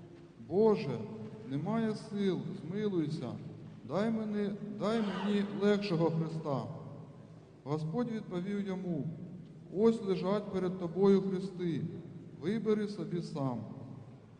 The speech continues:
Той чоловік почав шукати собі хрест, хрест. Здалося йому, що один підходить, узяв його на плечі, Тяжко і незручно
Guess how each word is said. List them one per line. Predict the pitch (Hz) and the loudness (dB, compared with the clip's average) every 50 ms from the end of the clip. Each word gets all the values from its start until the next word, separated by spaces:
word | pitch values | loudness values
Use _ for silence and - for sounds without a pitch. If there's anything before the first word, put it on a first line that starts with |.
| - - - - | -20 -20 -10 -4
Той | 220 240 247 240 | -2 0 0 0
чоловік | 240 - 202 180 175 175 170 185 214 220 - - | 0 0 -2 0 0 -2 -2 -2 -2 -4 -4 -4
почав | - 165 160 156 220 220 220 202 | -4 -4 -2 0 2 2 2 0
шукати | - 175 165 - 180 196 202 196 190 170 | -2 -4 -4 -2 0 0 0 0 -2 -6
собі | - - 160 156 165 185 180 - | -6 -6 -6 -4 -2 -4 -4 -2
хрест, | - 165 160 160 160 - - | -4 -4 -4 -4 -6 -6 -6
хрест. | - 147 147 139 135 - - - - - - - - - - - - - - - - - - - - - - | -2 0 2 2 2 0 -2 -4 -6 -8 -8 -10 -10 -12 -14 -14 -16 -18 -20 -20 -20 -20 -20 -20 -20 -18 -14
Здалося | - 139 139 151 170 202 233 254 254 - 240 214 | -14 -6 -2 0 0 2 2 0 0 0 2 2
йому, | 208 202 202 208 226 240 226 | 2 2 2 2 2 0 0
що | - - 180 170 | 0 0 2 4
один | 175 175 175 202 220 208 | 4 4 4 2 0 0
підходить, | 202 - 185 - - - 175 175 175 160 147 156 - - - - - - - - - - - - - - - | 0 -2 -4 -6 -6 -4 2 4 4 4 4 4 2 0 -2 -6 -8 -8 -10 -10 -10 -12 -12 -14 -14 -14 -10
узяв | 139 143 - - 202 214 226 226 220 202 208 | -10 -8 -4 -2 0 2 4 4 2 2 2
його | 202 190 185 190 190 185 185 185 185 185 | 0 2 6 6 6 6 6 4 2 0
на | 165 156 | -2 -2
плечі, | 156 160 160 185 208 208 202 202 - 190 180 180 180 185 - - - - - - - - - - - - | -2 0 2 4 4 4 4 2 -2 -2 -2 -2 -2 -4 -6 -10 -12 -12 -12 -12 -14 -14 -16 -12 -6 -2
Тяжко | 196 208 220 220 208 214 - 185 175 | 0 2 2 2 0 0 2 2 4
і | 160 | 4
незручно | 156 160 160 143 156 160 202 214 214 - - - 170 170 165 165 | 4 2 2 0 0 0 0 0 -2 -2 -4 -4 0 0 0 2